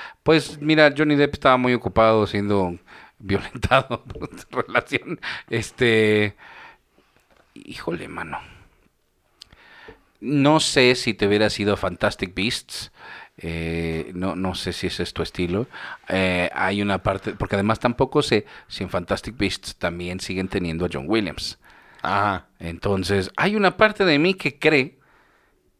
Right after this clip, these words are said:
Speaker 1: que esto pudiera ser Star Wars, mano.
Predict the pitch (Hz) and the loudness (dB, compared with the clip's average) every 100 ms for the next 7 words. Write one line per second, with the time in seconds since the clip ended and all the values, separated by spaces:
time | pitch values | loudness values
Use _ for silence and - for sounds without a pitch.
0 | _ - 113 110 107 107 107 104 104 - | _ -10 -4 -2 0 0 2 2 0 -4
1 | - 139 - - 165 151 147 131 104 117 | -8 -6 -6 0 2 4 2 0 -4 0
2 | 147 - 143 135 - - 233 143 104 95 | -2 0 -2 -4 -4 -4 0 -2 -2 -10
3 | 85 | -12